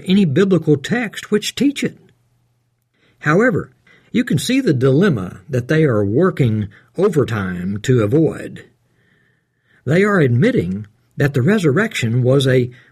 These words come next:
once-for-all event that was fully fulfilled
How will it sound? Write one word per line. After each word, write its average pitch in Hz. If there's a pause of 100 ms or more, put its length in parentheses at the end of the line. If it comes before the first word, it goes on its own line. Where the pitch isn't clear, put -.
(140)
once-for-all 127 (100)
event 135 (260)
that 143
was 131
fully 180
fulfilled 202